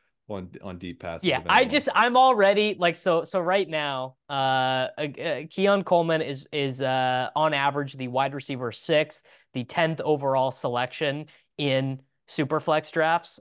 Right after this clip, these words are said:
Speaker 2: Uh, this is, this is using the Dynasty League Football combinatorial rankings. I'll, I'll just say this.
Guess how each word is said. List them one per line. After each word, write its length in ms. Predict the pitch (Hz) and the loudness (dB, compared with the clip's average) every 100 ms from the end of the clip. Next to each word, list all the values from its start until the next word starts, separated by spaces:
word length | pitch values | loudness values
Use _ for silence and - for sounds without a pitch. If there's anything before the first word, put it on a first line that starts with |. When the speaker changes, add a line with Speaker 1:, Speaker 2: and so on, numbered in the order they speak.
| - | -2
Speaker 2:
Uh, 260 | 135 127 123 | 2 2 2
this 220 | 143 147 | -2 -4
is, 200 | 131 131 | -8 -6
this 240 | 139 139 | -8 -6
is 200 | 135 127 - | -6 -8 -8
using 600 | 135 135 135 135 127 127 | -6 -4 -2 -4 -6 -6
the 180 | 120 | -6
Dynasty 440 | 117 135 139 131 139 | -2 -2 -2 -4 -4
League 200 | 131 - | -4 -4
Football 480 | 135 143 131 135 131 | -2 2 2 0 -2
combinatorial 960 | - 135 131 123 135 131 135 139 135 - _ _ 139 | -4 -4 -4 -6 -4 -2 0 0 -2 -6 _ _ -2
rankings. 440 | 143 143 156 143 - | 0 0 -2 0 2
I'll, 180 | 202 - | 2 6
I'll 140 | 196 | 2
just 220 | 196 185 | 2 -2
say 160 | 165 135 | 0 0
this. 340 | 123 113 - | -2 -4 -8